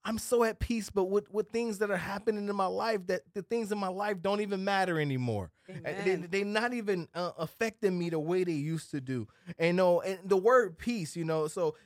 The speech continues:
Speaker 1: peace is more than just the absence of conflict or the state of rest. It's the means of completeness and wholeness, and it points to the presence of something or someone else, which we know is God.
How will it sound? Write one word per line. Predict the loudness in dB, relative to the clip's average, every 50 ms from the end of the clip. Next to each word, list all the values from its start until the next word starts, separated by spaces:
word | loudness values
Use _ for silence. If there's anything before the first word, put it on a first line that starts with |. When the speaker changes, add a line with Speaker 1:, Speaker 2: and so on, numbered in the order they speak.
| _ _
Speaker 1:
peace | -6 -4 -4 -4 -4 -4
is | -6 -4 -2
more | 2 4 4 4 4
than | 2 0 -2 -2
just | -2 -4 -4 -4 -6 -6
the | -6 -8 -8 _ -2
absence | -2 0 0 0 -2 -4 -4 -2
of | -2 -4 -4
conflict | -2 0 0 0 0 0 -2 -6 -6 -2
or | -2 -4
the | -4
state | -4 -8 -4 -2 0 0 0
of | -2 -2 0
rest. | 0 0 -2 -2 -6
It's | -8 -8 -6 -8 -2
the | 2 2 2
means | 2 2 -6 -4 -4 -4 -4 -4 -6
of | -6 -10 -10
completeness | _ -8 -8 -8 -8 _ -8 -6 -6 -6 -6 -6 -6 -6 -6 -8 -16 _ _ _ -16 -16 -12 _ -4
and | -2 -2 -2
wholeness, | -4 -6 -2 4 6 8 8 8 6 4 2 -2 -4 -4
and | -4 -2 -2
it | -2 -4 -4 _ -6
points | 0 2 2 2 0 -2 -8
to | -6 -4 -4 -4
the | -4 -6
presence | -8 -6 0 4 6 6 6 4 0 -2 -4 -6 -12 _ _ _ _ -20 -20 -8 -2 2
of | 2 2 2
something | 0 -6 -2 2 4 4 2 2 0 0 0 0 0 -2 -2 -2
or | 0 0 0
someone | -2 -6 -6 -2 0 0 2 2 2 2 2 2 0
else, | 2 4 4 4 2 0
which | -4 -4 -6 -6 -8
we | -6 -4 -2 -2 -2
know | 0 4 6 6 6 6 4 2
is | 2 2 2 0 -2
God. | -8 -2 4 6 8 8 8 6 2 -4